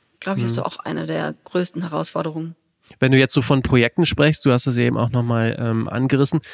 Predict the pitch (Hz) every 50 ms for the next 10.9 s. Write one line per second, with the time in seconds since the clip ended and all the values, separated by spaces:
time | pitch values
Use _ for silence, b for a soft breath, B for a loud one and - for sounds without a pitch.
0 | B B B B - - 135 131 - 147 135 123 131 - 143 139 135 113 123 -
1 | - 135 123 123 - 143 127 123 120 120 117 - - - - B B B B B
2 | B B B B _ _ - - - - - - 120 123 143 147 131 139 135 135
3 | 127 - 135 127 127 - - 127 123 127 123 - - - 117 117 117 131 131 147
4 | 156 - 151 143 139 139 143 139 B B B B B B B _ _ _ _ _
5 | _ - 127 127 127 127 135 131 156 - - 151 135 127 135 - - 135 117 107
6 | 117 113 156 175 160 147 156 160 175 170 170 170 175 170 - 170 165 165 170 165
7 | - 175 160 160 160 160 160 156 165 170 - 180 170 156 - - 131 123 123 123
8 | 120 120 120 123 b b b b b b b _ _ _ 123 123 - 127 123 123
9 | 123 120 113 123 131 131 131 127 - - 123 117 123 123 117 - 120 113 123 127
10 | 139 127 123 120 120 - 127 123 120 110 - 131 127 123 123 123 -